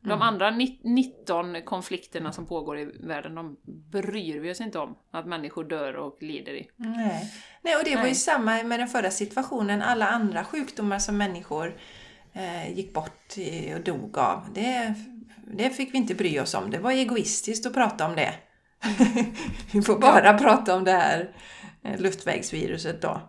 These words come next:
Speaker 2: som någon har bestämt
Speaker 1: Mm.
Speaker 2: att vi ska prata om. Så helt rätt. Det blir väldigt snedvridet.
Speaker 1: Mm.
Speaker 2: Och verkligheten är inte så svart eller vit,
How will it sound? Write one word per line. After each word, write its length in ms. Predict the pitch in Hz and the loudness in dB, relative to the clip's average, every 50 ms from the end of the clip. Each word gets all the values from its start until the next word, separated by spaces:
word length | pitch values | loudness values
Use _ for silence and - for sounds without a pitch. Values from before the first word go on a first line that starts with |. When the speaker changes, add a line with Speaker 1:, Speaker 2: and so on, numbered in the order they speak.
| _ _ _ _ | _ _ _ _
Speaker 2:
som 200 | - - 175 175 | -10 -8 -8 -6
någon 200 | 170 165 165 165 | -6 -6 -6 -6
har 60 | 175 | -6
bestämt 300 | 165 165 170 185 160 160 160 - | -6 -6 -4 -4 -4 -6 -4 -8
Speaker 1:
Mm. 60 | 160 | -8
Speaker 2:
att 60 | 160 | -8
vi 40 | 160 | -6
ska 140 | - - 165 | -8 -8 -8
prata 320 | 160 - 135 160 - - | -6 -6 -8 -8 -8 -10
om. 120 | - - 196 | -14 -10 -6
Så 120 | - 240 | -2 0
helt 400 | 240 240 262 339 381 392 339 - | 0 0 2 2 2 2 2 2
rätt. 360 | - - - - - - - - | -2 -2 -4 -4 -10 -20 -20 -16
Det 320 | 254 220 208 214 233 240 233 | -10 -6 -4 -4 -4 -4 -6
blir 140 | 247 247 | -6 -6
väldigt 340 | 226 233 220 214 185 220 - | -2 0 0 0 0 -2 -4
snedvridet. 840 | - - 196 175 165 160 156 - - - - - - - - - _ _ - - - - - - - _ _ - | -4 -2 -4 -4 -4 -6 -8 -8 -8 -6 -6 -8 -10 -10 -14 -20 _ _ -20 -20 -20 -20 -20 -20 -20 _ _ -12
Speaker 1:
Mm. 260 | 208 202 190 185 220 277 | -10 -6 -6 -6 -6 -2
Speaker 2:
Och 80 | 220 208 | 4 6
verkligheten 500 | 247 254 247 247 202 202 202 - 208 208 | 6 6 6 4 0 -2 0 2 2 2
är 160 | 180 143 180 | 4 4 4
inte 200 | 240 269 262 - | 2 2 2 0
så 160 | - - 185 | -2 -2 -2
svart 320 | - - - - - - - | 0 0 -2 -2 -2 -10 -10
eller 160 | - 175 175 | -8 -6 -6
vit, 380 | - - - - - - - | -6 -6 -8 -10 -14 -20 -20